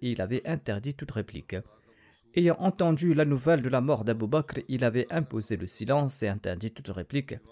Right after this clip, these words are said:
Ayant entendu la nouvelle de la mort de Omar, il avait imposé le silence et interdit toute réplique. Il a répété à maintes reprises que notre armée est dispersée. L'ennemi peut attaquer de nouveau. Ce n'est pas la peine de répliquer à ses propos.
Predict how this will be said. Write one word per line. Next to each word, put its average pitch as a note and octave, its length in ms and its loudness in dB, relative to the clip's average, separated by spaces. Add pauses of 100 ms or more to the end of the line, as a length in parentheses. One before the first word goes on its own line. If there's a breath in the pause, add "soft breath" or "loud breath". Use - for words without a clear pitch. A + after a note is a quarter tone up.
(460 soft breath)
Ayant D#3+ 300 4
entendu D3 480 2
la C3+ 100 4
nouvelle A#2+ 320 2
de A#2+ 60 2
la A2+ 120 4
mort B2 300 2
de G2 100 -2
Omar, B2+ 480 2
il B2 160 -2
avait A2+ 340 0
imposé A2+ 440 -2
le F#2 80 -2
silence B2+ 560 -2
et B2 60 0
interdit G2 420 -2
toute - 220 -10
réplique. - 480 -8 (580 soft breath)
Il C#3 160 4
a A2 80 4
répété D#3 520 4
à C3+ 100 -2
maintes D3 180 2
reprises C3+ 680 0
que C3+ 120 -2
notre C3 280 0
armée B2+ 320 -2
est A#2+ 60 -4
dispersée. - 720 -4 (480 soft breath)
L'ennemi D3 440 2
peut B2+ 240 0
attaquer E3+ 600 0
de C3 140 2
nouveau. G2 500 -8 (600)
Ce - 180 -2
n'est C3 140 2
pas E3 160 2
la A#2+ 100 2
peine C#3 420 2
de A#2 160 0
répliquer C#3 680 0
à A#2 120 -2
ses D#3 200 0
propos. - 560 -6